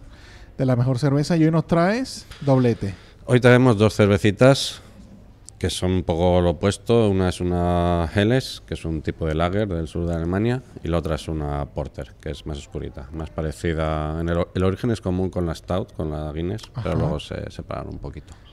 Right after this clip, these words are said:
Speaker 1: ¿Pero es irlandesa también?
Speaker 2: El, el estilo es inglés. Estas dos son
Speaker 1: Inglés.
Speaker 2: finlandesas.
Speaker 1: Ah, amigo, de Finlandia. Mira,
Speaker 2: Mm.
Speaker 1: ¿qué tal? Yo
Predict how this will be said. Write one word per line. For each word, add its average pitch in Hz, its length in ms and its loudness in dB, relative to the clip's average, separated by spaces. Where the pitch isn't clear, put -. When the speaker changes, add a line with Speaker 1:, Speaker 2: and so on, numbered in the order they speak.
Speaker 1:
¿Pero 123 140 2
es 135 60 4
irlandesa 156 420 0
también? 247 300 -4
Speaker 2:
El, 104 300 4
el 104 100 2
estilo 110 280 2
es - 100 0
inglés. 85 600 0
Estas 92 280 0
dos 98 140 -2
son 98 80 0
Speaker 1:
Inglés. 90 80 -6
Speaker 2:
finlandesas. 76 680 -6
Speaker 1:
Ah, 202 520 -4
amigo, 139 420 -4
de 107 120 -4
Finlandia. 117 680 -2
Mira, 107 280 -2
Speaker 2:
Mm. 76 40 -2
Speaker 1:
¿qué 135 100 -4
tal? 143 300 -6
Yo 123 280 -4